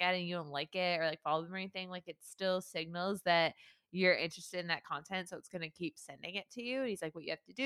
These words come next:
is you have to open it and you have to click on the, like, ellipses and say, 'Not interested,' and you give the feedback that that's not what you wanna see, and then it stops showing it to you."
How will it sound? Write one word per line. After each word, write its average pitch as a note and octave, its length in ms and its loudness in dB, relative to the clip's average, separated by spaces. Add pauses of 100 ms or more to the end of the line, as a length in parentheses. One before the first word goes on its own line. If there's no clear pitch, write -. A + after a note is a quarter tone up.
is A#3+ 140 -2
you F#3+ 60 2
have E3 120 0
to - 140 -12
open G3+ 200 0
it F#3 120 2
and E3 80 -8
you F#3 80 -2
have D#3+ 100 -12
to E3+ 100 -8
click G3+ 320 -2 (160)
on F3 220 2
the, D#3+ 120 0
like, D3 280 -2
ellipses F#3 560 -2
and E3 180 -4
say, D#3+ 320 2 (240)
'Not F3 380 8
interested,' E3 720 -4
and E3+ 120 -8
you D#3+ 60 -8
give E3 240 -2
the E3+ 80 -6
feedback E3 400 -6
that C#3+ 160 -8
that's - 260 -14
not G3+ 240 8
what D#3+ 120 0
you F3 100 -2
wanna E3 160 -2
see, - 220 -6
and F#3 120 -4
then G3+ 80 -2
it G#3 80 -4
stops - 280 -2
showing G#3+ 320 0
it - 120 -8
to - 100 -12
you." F#2+ 120 -2